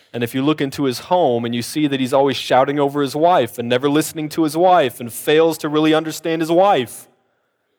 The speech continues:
if his kids feel this distance from him because he's just a shouter and all of his discipline is about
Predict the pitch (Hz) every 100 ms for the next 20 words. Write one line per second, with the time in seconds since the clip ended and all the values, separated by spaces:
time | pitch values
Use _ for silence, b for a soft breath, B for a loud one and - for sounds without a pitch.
0 | _ _ _ _ _ - 117 247 - -
1 | 180 156 - 175 175 165 139 135 202 -
2 | 156 - 143 127 139 131 127 151 160 151
3 | 170 - 135 - 208 202 196 120 98 92
4 | _ _ _ _ _ _ _ _ - 147
5 | 180 180 156 123 175 175 - 143 135 139
6 | 143